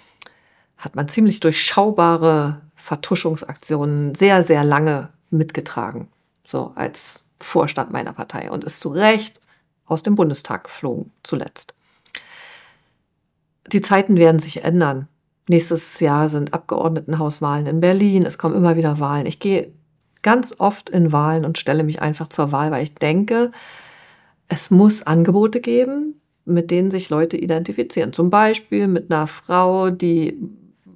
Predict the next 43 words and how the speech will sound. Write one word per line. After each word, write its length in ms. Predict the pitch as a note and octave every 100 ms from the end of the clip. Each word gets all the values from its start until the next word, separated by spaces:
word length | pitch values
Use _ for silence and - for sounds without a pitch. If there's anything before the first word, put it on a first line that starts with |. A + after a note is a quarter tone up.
| - -
jeden 280 | F3 E3+ F3
Morgen 380 | D#3 D#3 D#3+
um 180 | - D3
vier 340 | D3 - F#3+ A#2
Uhr 140 | D3+
zwanzig, 560 | - C#3+ D3 C#3+ D3+ -
vier 320 | - - D#3
Uhr 280 | D2+ G#1 -
dreißig 480 | - D3+ D3+ D3+ -
aufsteht 500 | D#3+ D#3+ E3+ D#3+ E3+
mit 220 | D#3+ D#3+
Jammern 500 | D#3 E3 F3 F3 E3
und 160 | D#3
Zetern 600 | D3 - D#3+ D#3+ E3+ D#3+ D#3
und 260 | D3+ D3
die 160 | - D3+
Geschirrspülmaschine 800 | C3+ - F3+ E3 D#3 D#3 E3 -
ausräumt, 420 | E3 - D#3 F3
so 140 | F4
wie 120 | B3
ich, 280 | E3 D3+ D3+ - - - - -
die 60 |
dann 220 | A3 F#3+ G#3+
eben 400 | G#3+ G3+ G3 F#3+ -
um 340 | F#3 F3+ F3+
fünf 300 | - G#3 F#3
Uhr 120 | F3
zweiundzwanzig 580 | E3 F3+ E3 - D#3+ E3+
die 100 | -
erste 300 | - B3 -
Tochter 480 | G#3+ G#3 G#3+ G#3 F#3+
weckt 280 | G3 F#3+ -
und 120 | E3+
dann 140 | D#3
das 240 | G3+ B3 A#3+
und 160 | E3
das 180 | E3+ E3+
und 140 | F#3 D#3
das 140 | D3+
und 160 | - -
das 180 | -
und 120 | - G#3
das 160 | B3+